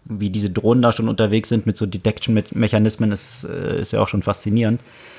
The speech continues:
Aber eben, so sch-, scheint sich das ein bisschen verschoben zu haben. Also kriegen wir vielleicht doch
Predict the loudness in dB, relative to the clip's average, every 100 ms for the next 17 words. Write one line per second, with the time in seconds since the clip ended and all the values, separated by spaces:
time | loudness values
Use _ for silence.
0 | -20 -14 0 4 4 4 0 0 2 4
1 | 4 2 -2 -14 -2 0 2 2 2 0
2 | -2 -2 0 0 0 2 2 2 2 2
3 | 4 4 2 -4 -20 _ _ -2 4 4
4 | 4 0 0 -2 -6 -10